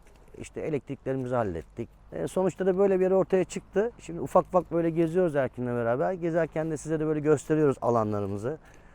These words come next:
İşte burada böyle büyük parsellerimiz var. Bunlar mesela bizim ortalama parsellerimiz. Buraya iki tane karavan koyabiliyorsunuz yan yana. En küçük parselimiz altmış metrekareden başlıyor.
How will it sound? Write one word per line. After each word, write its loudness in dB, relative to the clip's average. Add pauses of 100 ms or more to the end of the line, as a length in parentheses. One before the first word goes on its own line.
(220)
İşte 2 (120)
burada 0
böyle 2
büyük -2
parsellerimiz 0
var. -2 (160)
Bunlar -2
mesela 0
bizim -6
ortalama 0
parsellerimiz. -6
Buraya 0
iki -6
tane 0
karavan -2
koyabiliyorsunuz -6 (480)
yan -2
yana. -6 (640)
En 0
küçük -12
parselimiz 4
altmış 0
metrekareden 0
başlıyor. -2